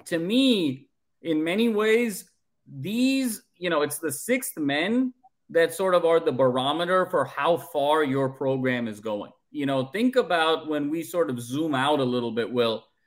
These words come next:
think about these great Alabama teams of the last ten years. Let's think about the Georgia teams the last two years.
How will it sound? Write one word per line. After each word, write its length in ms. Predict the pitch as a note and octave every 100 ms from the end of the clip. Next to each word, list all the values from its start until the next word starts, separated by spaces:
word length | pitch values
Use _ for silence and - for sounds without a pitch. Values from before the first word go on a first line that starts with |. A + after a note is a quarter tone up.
| _
think 220 | F#3 A3
about 280 | A#3+ G#3+ G3+
these 200 | F3 C#3+
great 400 | C3 D3 D3+ D3
Alabama 560 | C3+ C3+ C3 C3 C3+ C3
teams 540 | C3 C3 A#2+ A2+ - -
of 100 | C3+
the 40 |
last 300 | B2+ B2+ A#2+
ten 140 | C3 A#2+
years. 200 | A2 G2
Let's 180 | C3+ C3+
think 180 | E3+
about 180 | E3 D#3
the 80 | C#3+
Georgia 420 | B2 C#3 D#3 D#3
teams 440 | C3 C#3+ B2+ A2+ - _ _
the 80 | C#3
last 380 | C#3 C3+ C3 -
two 140 | C#3
years. 480 | B2+ C3 A#2+ F#2+